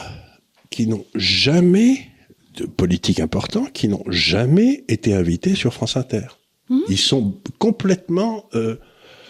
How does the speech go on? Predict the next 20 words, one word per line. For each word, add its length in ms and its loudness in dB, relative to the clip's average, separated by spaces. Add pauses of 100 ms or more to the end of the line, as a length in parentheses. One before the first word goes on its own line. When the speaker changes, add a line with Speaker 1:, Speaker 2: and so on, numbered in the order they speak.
(280)
Speaker 1:
des 240 -2
gars 180 0
parfaitement, 680 -4
euh, 500 -10
qui, 240 -8
qui 140 -10
ont, 160 -10 (200)
qui, 160 -16
bon, 220 0
qui 180 -8
ont 40 4
Speaker 2:
Mais 120 6
Speaker 1:
peut-être 120 2
Speaker 2:
personne 400 2
n'est 60 0
jamais 200 4
invité 260 2
sur 180 -6
France 240 -2
Inter. 260 -2